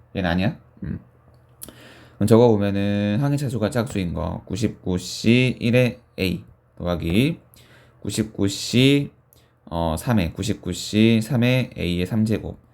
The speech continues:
쭉 가서 마지막에 구십구 C,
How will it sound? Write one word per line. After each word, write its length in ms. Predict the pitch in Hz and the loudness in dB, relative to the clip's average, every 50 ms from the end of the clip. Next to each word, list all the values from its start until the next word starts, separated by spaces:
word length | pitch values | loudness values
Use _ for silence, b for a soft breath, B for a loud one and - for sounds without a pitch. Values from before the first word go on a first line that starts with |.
| b b b b b | b b b b b
쭉 220 | - - 120 117 | -6 -4 -4 -4
가서 320 | 120 - - - 92 90 - - _ B B B B B B B B B B | -4 -6 -8 -6 -8 -10 -10 -12 _ B B B B B B B B B B
마지막에 800 | - 85 90 90 101 104 104 101 95 107 113 120 123 127 123 127 | 0 0 2 4 4 4 4 4 4 4 4 4 4 2 0 -2
구십구 1040 | - - 98 110 101 - - _ _ - 95 95 90 90 87 85 85 82 82 80 82 | -6 -10 -6 -6 -6 -8 -8 _ _ -8 -6 -4 -2 -2 -2 -2 -2 -2 -4 -4 -6
C, 560 | 85 - - - 123 127 139 147 147 147 147 | -8 -8 -6 -2 2 4 4 4 4 2 0